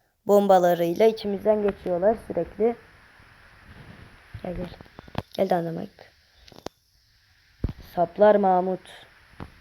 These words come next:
Mahmut. Gel. Gel kardeş.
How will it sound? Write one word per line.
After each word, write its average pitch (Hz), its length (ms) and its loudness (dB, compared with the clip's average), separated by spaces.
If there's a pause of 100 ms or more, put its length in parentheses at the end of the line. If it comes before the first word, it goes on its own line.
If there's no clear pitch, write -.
(500)
Mahmut. 185 1000 -4 (1120)
Gel. 196 180 2 (1300)
Gel 214 140 -2
kardeş. 202 500 -10